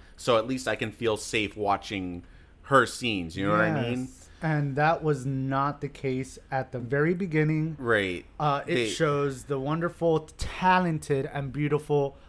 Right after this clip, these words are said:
Speaker 2: Emma Roberts. And I'm like, "Yes, I love her. I love what she's
Speaker 1: <laughs>
Speaker 2: wearing."
Speaker 1: Really?
Speaker 2: She is looking fierce with her poofy teal jacket.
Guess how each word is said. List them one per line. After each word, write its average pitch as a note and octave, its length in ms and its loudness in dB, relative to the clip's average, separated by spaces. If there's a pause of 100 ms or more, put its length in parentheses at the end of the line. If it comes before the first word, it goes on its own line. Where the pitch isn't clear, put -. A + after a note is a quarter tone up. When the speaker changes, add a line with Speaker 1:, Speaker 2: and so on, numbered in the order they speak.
(240)
Speaker 2:
Emma D#3 220 0
Roberts. C3 720 0 (500)
And D#3+ 420 2
I'm E3 160 0
like, D3 180 -4
"Yes, F#3 380 -4
I C#3 80 0
love D3 280 0
her. E3+ 220 2
I A#2 60 -8
love B2+ 240 -2
what E3+ 100 -2
she's F#3 260 -2
Speaker 1:
<laughs> D#3 80 0
Speaker 2:
wearing." D3 360 2
Speaker 1:
Really? D#3 260 0
Speaker 2:
She D#3+ 260 0
is D3+ 340 -2
looking D#3+ 340 -2
fierce D3+ 340 -2
with D3 140 0
her C#3+ 120 0
poofy D3+ 420 -4 (160)
teal D#3 320 0
jacket. C3+ 680 -2